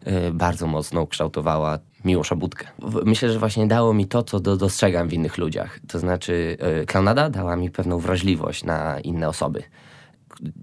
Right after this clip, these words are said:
I dzięki temu jestem w stanie właśnie inaczej spojrzeć na człowieka trochę głębiej i zobaczyć, e, to, że no w każdym jest coś absolutnie wyjątko-, wyjątkowego.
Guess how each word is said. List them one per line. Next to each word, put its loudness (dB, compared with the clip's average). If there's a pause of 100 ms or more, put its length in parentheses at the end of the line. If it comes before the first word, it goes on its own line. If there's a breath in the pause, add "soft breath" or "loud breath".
I -4
dzięki 0
temu 2
jestem -2
w -4
stanie 0
właśnie -4
inaczej 0
spojrzeć -2
na -4
człowieka -2
trochę -2
głębiej -2
i -4
zobaczyć, -2
e, -6
to, -4
że -4 (360 loud breath)
no 0
w -2
każdym 4
jest -4
coś -4
absolutnie -2
wyjątko-, -2
wyjątkowego. -2